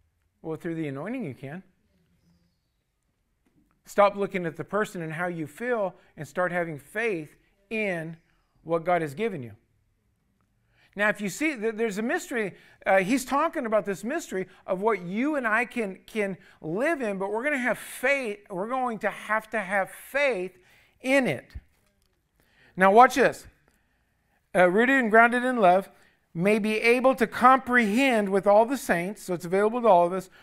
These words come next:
"what is the breadth, the length, the depth, and the height," I'm gonna insert in here, "of this mystery." How big, how much of God you and I can walk in.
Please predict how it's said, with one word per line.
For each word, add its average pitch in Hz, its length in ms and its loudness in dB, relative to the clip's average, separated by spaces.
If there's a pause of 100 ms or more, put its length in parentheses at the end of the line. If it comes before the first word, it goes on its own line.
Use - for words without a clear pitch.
(160)
"what 202 240 6
is 180 200 2
the 170 100 2
breadth, 202 520 4 (360)
the 175 140 2
length, 247 500 0 (260)
the 165 140 0
depth, 202 560 2 (280)
and 190 160 4
the 185 120 8
height," 180 560 6 (720)
I'm 180 100 0
gonna 220 140 4
insert 202 460 -2
in 185 100 -4
here, 175 120 -2
"of 180 220 -4
this 180 180 -6
mystery." 160 420 -10 (1120)
How 208 260 6
big, 202 280 0
how 196 220 2
much 196 260 -4
of 160 120 -8
God 170 380 2
you 170 140 -2
and 180 100 -8
I 180 100 -4
can 160 160 -4
walk 180 300 4
in. 123 160 -12